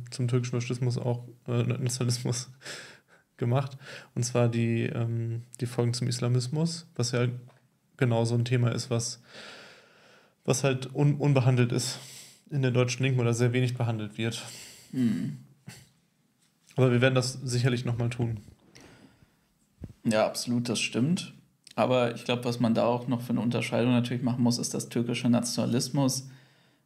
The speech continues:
Speaker 2: nicht per se mit islamischem
Speaker 1: Absolut.
Speaker 2: Fundamentalismus
Speaker 1: Nein, nein, das
Speaker 2: zusammenhängt.
Speaker 1: wollte ich auch nicht sagen.
Speaker 2: Nee, ich meine nur, weil das ist ja wirklich auch noch mal was, was man da sagen muss. Ich meine,
Speaker 1: Mhm.
Speaker 2: Teile des türkischen Nationalismus, Kemalismus und auch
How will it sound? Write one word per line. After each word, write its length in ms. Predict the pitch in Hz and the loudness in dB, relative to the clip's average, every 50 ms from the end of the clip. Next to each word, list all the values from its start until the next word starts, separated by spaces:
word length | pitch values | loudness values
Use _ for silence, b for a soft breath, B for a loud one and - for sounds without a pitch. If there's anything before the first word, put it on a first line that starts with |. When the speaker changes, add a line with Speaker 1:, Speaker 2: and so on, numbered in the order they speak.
| _ | _
Speaker 2:
nicht 280 | - 120 127 123 127 127 | 2 2 2 2 -2 -4
per 180 | - 151 131 117 | 0 2 2 2
se 280 | 110 117 113 113 117 | 4 4 4 4 4
mit 380 | 117 117 117 110 - - - - | 4 4 2 2 0 -4 -6 -4
islamischem 460 | - 214 - - 117 117 113 113 117 | -6 -6 -2 0 0 2 4 4 4
Speaker 1:
Absolut. 220 | - - - 170 160 | 4 4 4 6 6
Speaker 2:
Fundamentalismus 640 | 135 120 113 117 113 113 123 113 117 120 - - 131 | 8 6 6 4 4 2 0 0 0 -2 0 2 2
Speaker 1:
Nein, 60 | 131 135 | 4 4
nein, 40 | 143 | 2
das 60 | 139 | 2
Speaker 2:
zusammenhängt. 320 | 131 123 127 131 - 143 147 | 2 2 2 2 2 4 4
Speaker 1:
wollte 140 | 139 139 139 | 4 4 2
ich 100 | - 139 | 0 0
auch 100 | 131 127 | -2 0
nicht 140 | 139 135 123 | -2 -2 0
sagen. 240 | - 120 117 113 107 - - - _ _ _ _ | 0 0 0 0 -4 -8 -14 -20 _ _ _ _
Speaker 2:
Nee, 100 | 120 117 | 2 2
ich 100 | 120 120 | 4 6
meine 200 | 123 120 127 127 | 6 6 6 6
nur, 140 | 120 113 110 | 4 4 4
weil 320 | 107 104 104 107 104 101 | 2 2 2 2 0 -2
das 260 | - - 113 113 120 | -2 -2 -2 0 0
ist 100 | 123 - - | -2 -4 -4
ja 120 | 117 110 | -2 -2
wirklich 340 | 117 113 113 - 135 147 - | -2 -2 -2 -4 -4 -2 -2
auch 120 | 131 123 | -2 0
noch 100 | 139 131 | 0 0
mal 160 | 135 127 117 | 2 2 2
was, 180 | 104 113 - - | 2 0 -2 -2
was 160 | 117 113 - - | -4 -4 0 0
man 120 | 117 113 | 2 2
da 80 | 117 110 | 2 2
sagen 280 | 104 110 107 120 123 | 2 2 2 4 4
muss. 180 | 127 123 120 120 | 2 2 0 -2
Ich 100 | 120 - | -4 -4
meine, 240 | 123 117 113 110 110 | -2 0 2 2 2
Speaker 1:
Mhm. 200 | 110 120 123 127 | 4 2 2 0
Speaker 2:
Teile 340 | - - 117 117 127 127 | 4 4 4 4 4 2
des 160 | 120 117 120 - | 2 0 -2 -2
türkischen 400 | - 131 123 120 131 123 - 123 | -2 -2 -2 -2 -4 -4 0 0
Nationalismus, 1120 | 123 120 120 - 120 113 117 117 117 120 - 131 123 120 117 117 - - - - - _ _ | 0 0 0 0 -2 0 0 0 0 0 0 2 2 2 2 0 -2 -4 -6 -10 -12 _ _
Kemalismus 920 | - - 135 131 131 123 123 123 131 127 - 135 127 123 123 123 - - | -4 -2 0 2 2 2 2 2 0 -2 -2 0 0 0 0 0 -2 -4
und 140 | - 117 113 | -4 -4 -2
auch 360 | - 90 107 110 - - - | 0 0 -2 -2 -4 -10 -20